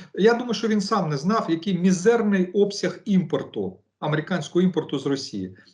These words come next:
Там трохи більше двохсот мільйонів доларів. Ну, пі-, і то там йдеться про уран, між іншим.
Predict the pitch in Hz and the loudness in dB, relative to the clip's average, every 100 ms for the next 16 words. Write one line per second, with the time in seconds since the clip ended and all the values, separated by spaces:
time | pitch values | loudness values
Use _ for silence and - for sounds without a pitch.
0 | _ 233 208 233 226 190 240 - 175 175 | _ 0 2 2 2 0 0 -2 -2 0
1 | 220 - 185 180 170 151 139 110 95 95 | 2 2 2 2 0 -2 -4 -4 -2 -6
2 | - _ _ _ _ 311 - 269 233 220 | -10 _ _ _ _ -2 0 4 6 6
3 | 240 214 240 175 - 165 180 185 180 - | 4 0 4 4 4 2 2 4 4 2
4 | 147 180 180 147 - - _ 285 240 185 | -2 2 2 2 -2 -14 _ 0 4 4
5 | 156 165 170 180 165 156 - 139 | 2 -2 -2 -2 -2 -4 -6 -8